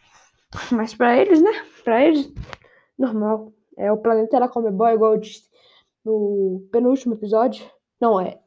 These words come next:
sem ser o último, o outro. É, o Galvão Bueno disse, existe o planeta da Comebol. É esse. Se você quiser aceitar,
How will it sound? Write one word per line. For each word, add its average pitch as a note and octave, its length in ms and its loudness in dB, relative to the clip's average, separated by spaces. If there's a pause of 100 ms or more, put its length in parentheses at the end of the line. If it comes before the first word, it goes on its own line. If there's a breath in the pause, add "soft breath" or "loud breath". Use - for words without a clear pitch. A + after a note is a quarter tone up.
sem B3 240 -2
ser B3 180 -2
o A3 60 -2
último, C#4+ 320 0
o G3 180 -6
outro. C#4+ 420 0 (640 soft breath)
É, G#3 600 -2 (1200 soft breath)
o A3 120 -8
Galvão G#3+ 320 -4
Bueno G#3 300 -4
disse, B3 460 -2 (760 soft breath)
existe C4 540 0
o E4 60 0
planeta G#4 440 2
da G#4+ 120 0
Comebol. A4+ 640 0
É F#4 220 0
esse. - 360 -14 (440)
Se - 140 -14
você A3 320 -4
quiser A3 520 -2 (760)
aceitar, A3 680 0